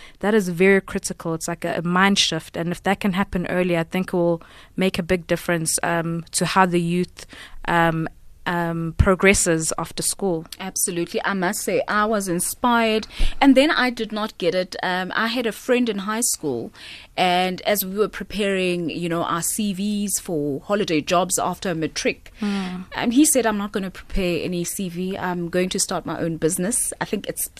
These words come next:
Speaker 2: something that he's been thinking about for a while, quite a while.
Speaker 1: Mm.
Speaker 2: And he's still running that business,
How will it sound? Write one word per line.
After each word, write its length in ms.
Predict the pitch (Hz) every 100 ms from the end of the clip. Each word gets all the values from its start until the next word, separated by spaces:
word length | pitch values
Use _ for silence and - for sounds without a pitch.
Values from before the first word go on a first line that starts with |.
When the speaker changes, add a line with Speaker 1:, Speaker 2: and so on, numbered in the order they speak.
| -
Speaker 2:
something 340 | 277 269 269 180
that 160 | 175
he's 200 | 170 185
been 160 | 175 165
thinking 360 | - 180 180
about 300 | 147 165 151
for 160 | - 156
a 20 |
while, 240 | 95 151 156
quite 300 | - 185 165
a 60 |
while. 320 | 113 127 73
Speaker 1:
Mm. 320 | - 190 185 170
Speaker 2:
And 140 | 262
he's 120 | 294
still 240 | - 320 302
running 400 | 202 262 320 233
that 220 | 175 -
business, 360 | 175 175 175